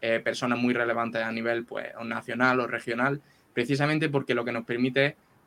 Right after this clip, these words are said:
controlar toda la reputación, eh, de una determinada, eh, entidad en todo, en todo este ecosistema. ¿Y cómo? O sea, no sé si la pregunta estaba orientada al qué nos permite, sino también al, al cómo.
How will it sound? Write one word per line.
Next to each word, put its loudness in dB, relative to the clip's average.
controlar 4
toda 4
la 4
reputación, 0
eh, 2
de 2
una 4
determinada, 2
eh, -4
entidad 0
en -6
todo, -2
en -6
todo -2
este -4
ecosistema. -8
¿Y 4
cómo? 2
O -12
sea, 8
no 2
sé 0
si 0
la 4
pregunta 4
estaba 6
orientada 6
al 4
qué 4
nos 2
permite, 0
sino 0
también 2
al, 6
al 6
cómo. 2